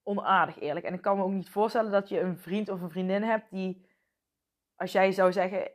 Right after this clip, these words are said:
"Ik ben dik en ik kan niks en, hè, ga ik ooit succes, ik ga no-, ja, ik ga altijd falen, ik ga nooit succes behalen", dat die dan gaat zeggen: "Ja, dat klopt, je kan niks, je bent lelijk en je gaat nooit succes behalen." Want dan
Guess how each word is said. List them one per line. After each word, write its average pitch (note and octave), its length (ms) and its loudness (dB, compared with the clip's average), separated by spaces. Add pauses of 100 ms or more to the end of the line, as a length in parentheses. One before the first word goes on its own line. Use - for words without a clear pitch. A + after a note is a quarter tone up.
"Ik F#3+ 200 -4
ben G3 240 0
dik G#3 300 0
en F#3 160 2
ik F#3+ 120 -4
kan G#3 180 4
niks G3+ 360 -2
en, F3 360 -2 (240)
hè, G#3 600 0 (580)
ga F#3 240 2
ik F#3 120 2
ooit F#3 180 2
succes, F#3+ 480 -4
ik F#3 140 -10
ga F#3 120 4
no-, F#3+ 160 -2 (340)
ja, E3+ 120 -6
ik F3+ 80 -8
ga - 80 -4
altijd F#3 260 0
falen, G3+ 360 8
ik G3 60 -6
ga F#3+ 120 -4
nooit F#3+ 200 -4
succes G#3 360 -6
behalen", G3 460 4 (340)
dat G3 140 2
die G#3 120 0
dan F#3+ 160 6
gaat F#3 140 -2
zeggen: F#3 220 2
"Ja, D3 60 6
dat E3 100 0
klopt, F3+ 320 0
je E3+ 80 -8
kan G3+ 200 4
niks, G3+ 280 -2
je F3+ 60 -8
bent E3+ 200 2
lelijk F3+ 420 0
en E3 140 -2
je F3 80 -4
gaat F3 160 0
nooit D3 140 -4
succes - 300 -8
behalen." - 260 -2
Want D#3+ 140 -2
dan E3+ 280 0